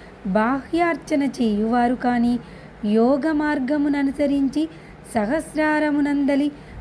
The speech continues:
బైందవాస్థానమునందు గాని జ్ఞానానంద స్వరూపిణివైన నిన్ను ఆరాధించి ధన్యులగుచున్నారు. కానీ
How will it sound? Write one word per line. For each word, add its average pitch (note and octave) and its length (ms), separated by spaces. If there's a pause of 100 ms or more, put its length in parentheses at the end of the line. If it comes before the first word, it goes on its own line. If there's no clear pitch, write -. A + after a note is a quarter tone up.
బైందవాస్థానమునందు C4+ 1500
గాని A3+ 460 (400)
జ్ఞానానంద C#4+ 840
స్వరూపిణివైన C#4 1160 (440)
నిన్ను C#4+ 340
ఆరాధించి A#3 880 (460)
ధన్యులగుచున్నారు. A3+ 1120 (440)
కానీ G#3 400